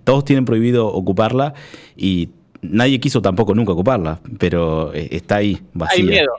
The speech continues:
Speaker 2: hay miedo también.
Speaker 1: Hay miedo, hay miedo.
Speaker 2: Sí.
Speaker 1: Eh,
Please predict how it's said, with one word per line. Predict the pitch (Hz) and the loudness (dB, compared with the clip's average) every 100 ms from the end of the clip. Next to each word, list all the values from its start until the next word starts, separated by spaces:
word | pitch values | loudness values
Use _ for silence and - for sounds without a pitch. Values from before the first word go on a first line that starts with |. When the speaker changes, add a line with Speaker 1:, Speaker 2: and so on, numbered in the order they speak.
| - _ | -12 _
Speaker 2:
hay | 143 147 | -8 -4
miedo | 165 131 | -2 -2
también. | 117 95 | -2 -4
Speaker 1:
Hay | 87 | -2
miedo, | 82 76 - _ | -4 -6 -12 _
hay | - 87 | -6 -4
miedo. | 76 - | -4 -8
Speaker 2:
Sí. | - _ _ _ _ _ _ - | -12 _ _ _ _ _ _ 0
Speaker 1:
Eh, | 101 95 92 90 87 87 | 0 2 0 0 0 -2